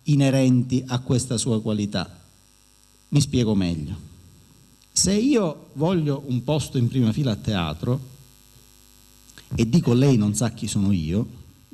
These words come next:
io sono un giudice", sto esercitando una qualità che ho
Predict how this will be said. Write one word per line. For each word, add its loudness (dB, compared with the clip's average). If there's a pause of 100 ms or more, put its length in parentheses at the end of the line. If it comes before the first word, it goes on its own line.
io 0
sono -2
un -4
giudice", -8 (1800)
sto 0
esercitando 0
una 0
qualità 0
che -2
ho -2